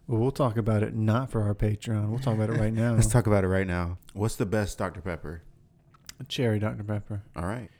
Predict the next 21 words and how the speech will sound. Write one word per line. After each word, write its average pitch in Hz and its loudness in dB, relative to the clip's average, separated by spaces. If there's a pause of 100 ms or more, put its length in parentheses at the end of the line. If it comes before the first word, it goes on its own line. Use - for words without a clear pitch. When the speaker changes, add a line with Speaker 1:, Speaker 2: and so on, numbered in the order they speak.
(140)
Speaker 2:
Even 101 2
though 95 0
cherry 95 0
is 95 -2
a 113 -2
flavor 113 -6
in 92 -8
Doctor 90 -8
Pepper 92 -8
already. 87 -6
Speaker 1:
It 131 -6
kinda 120 -2
already 113 0
is 107 0
the 113 -8
flavor 104 -2
of 113 -4
Doctor 110 -6
Pepper. 104 -2
Speaker 2:
Cor-, 98 -8
right. 87 0